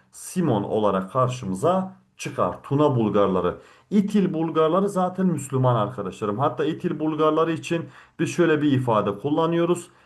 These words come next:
İslamiyet'i kabul eden, İslamiyet'i kabul eden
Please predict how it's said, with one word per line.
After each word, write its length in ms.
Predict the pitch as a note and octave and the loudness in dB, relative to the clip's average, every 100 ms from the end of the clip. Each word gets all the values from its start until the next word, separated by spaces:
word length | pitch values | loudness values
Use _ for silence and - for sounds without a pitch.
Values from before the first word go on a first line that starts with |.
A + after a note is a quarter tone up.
| _ | _
İslamiyet'i 920 | F#3+ F#3+ - D3+ C#3 A2+ G2+ F#2+ F2+ | -4 -2 0 2 2 2 -2 -4 -8
kabul 380 | - C3 E3+ F3 | -2 2 4 4
eden, 400 | D#3 D#3 D#3+ D#3 - _ _ | 4 2 2 -2 -10 _ _
İslamiyet'i 800 | D3+ C3 - B2+ A2+ G#2 F#2+ G2 | -10 -8 0 2 2 0 -4 -6
kabul 320 | - C3+ C#3+ | -4 0 2
eden 400 | G#2 A2+ E3 - | 2 2 0 -2